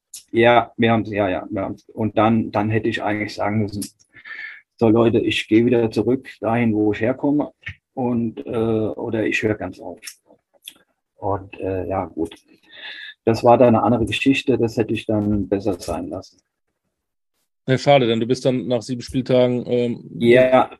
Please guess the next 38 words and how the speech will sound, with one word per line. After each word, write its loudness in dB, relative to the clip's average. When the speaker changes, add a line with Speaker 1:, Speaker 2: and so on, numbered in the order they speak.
Speaker 2:
dieses 0
Wort 6
benutzt 2
man 6
leider 6
nur 4
im 0
Fußball, 2
Speaker 1:
Ja, 8
ja. 4
Speaker 2:
befeuert -4
worden. -2
Ähm, 0
Speaker 1:
Ja. 4
Speaker 2:
der 6
loyal 6
acht 2
Jahre, 6
neun 0
Jahre 0
da 0
gearbeitet 0
hat -4
und -4
dann -4
auch -2
in -2
einer, -6
äh, -6
schwierigen 0
Situation 0
auch -4
die -8
Verantwortung 2
übernimmt, -6
Speaker 1:
Ja. 4
Speaker 2:
muss 0
dann 0